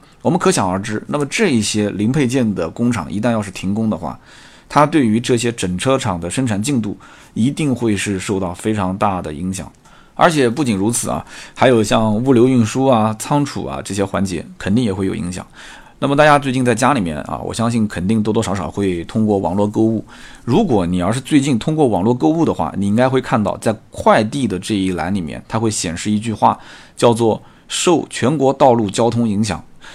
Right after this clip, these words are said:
您的订单会延迟派送，请耐心等待”。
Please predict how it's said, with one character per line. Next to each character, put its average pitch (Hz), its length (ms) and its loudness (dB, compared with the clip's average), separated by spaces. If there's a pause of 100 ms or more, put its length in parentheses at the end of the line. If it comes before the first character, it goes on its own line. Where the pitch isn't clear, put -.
您 107 160 4
的 151 100 4
订 131 200 2
单 123 200 2
会 117 200 0
延 95 280 -2
迟 90 240 -2
派 90 200 -4
送， 90 260 -6
请 82 300 -8 (140)
耐 101 200 -2
心 101 160 -2
等 87 140 -8
待”。 82 180 -10